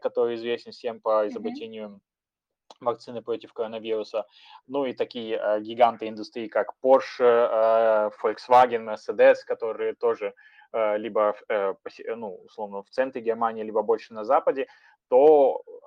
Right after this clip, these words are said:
Speaker 1: развитие стартапов в, в этих бранжах, конечно же, косвенно связано именно с этими гигантами.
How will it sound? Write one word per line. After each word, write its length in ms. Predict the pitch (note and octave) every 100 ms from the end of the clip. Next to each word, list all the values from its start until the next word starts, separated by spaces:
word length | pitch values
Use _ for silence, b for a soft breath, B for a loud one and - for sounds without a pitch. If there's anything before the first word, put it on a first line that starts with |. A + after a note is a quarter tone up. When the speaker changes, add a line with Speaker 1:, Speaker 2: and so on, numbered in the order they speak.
| -
Speaker 1:
развитие 840 | D3+ C3+ B2+ C3+ D#3+ E3 - C3 A#2+
стартапов 640 | - A#2+ - B2+ - - B2+
в, 300 | C3 A2 A2
в 60 |
этих 360 | B2+ B2+ A2+ G#2
бранжах, 720 | A2 A2 A#2+ F3 F#3+ D#3+ -
конечно 480 | C3 C3 D3+ - C3
же, 140 | B2
косвенно 460 | - D3 D3+ C#3 A#2+
связано 380 | - C3+ C#3 A#2+
именно 260 | C3+ B2+
с 100 | A#2
этими 280 | C3 - A#2
гигантами. 640 | A2 A2+ A#2+ G#2+ G2 F#2+